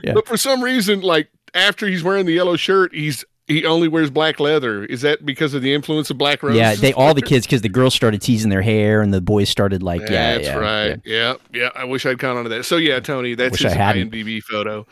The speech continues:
Speaker 2: Tony Lua is his name. So, uh, and Julie is played by Karen Blandon, and this is her only acting role.
Speaker 1: I liked her.
Speaker 2: And her I M D B, uh, her I M D B specifically talks about,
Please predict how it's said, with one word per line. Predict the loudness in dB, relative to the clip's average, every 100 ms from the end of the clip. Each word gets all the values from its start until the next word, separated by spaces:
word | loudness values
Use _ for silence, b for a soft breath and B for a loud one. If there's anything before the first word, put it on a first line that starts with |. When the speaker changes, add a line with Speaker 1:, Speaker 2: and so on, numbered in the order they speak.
| B B -2
Speaker 2:
Tony | 2 2
Lua | 2 2 2 -2 -12 _ _ _
is | -16 -14
his | -14
name. | -14 -16 -20 _ _ b b b
So, | -10 -8 -6
uh, | -8 -12 B B
and | -4 -2
Julie | 0 2 2
is | 0
played | -2 -2
by | -2
Karen | -2 -2 -2
Blandon, | -4 -4 -4 -6 -10
and | -8 -4
this | -2 -4
is | -6
her | -6 -6
only | -4 -4 -2 -2
acting | -2 -2 -4 -4
role. | -2 -2 -4 -8 B -4
Speaker 1:
I |
liked | -2 0
her. | -2
Speaker 2:
And | -2
her | 0 0
I | 2 2
M | 0
D | -2 -4
B, | -4 -4 -6 -10 -4
uh, | 0
her | 2 0
I | 0 -4
M |
D | -4 -8
B | -6 -6 -8
specifically | -8 -6 -4 -4 -6
talks | -2 -2 -2
about, | -4 -4 -4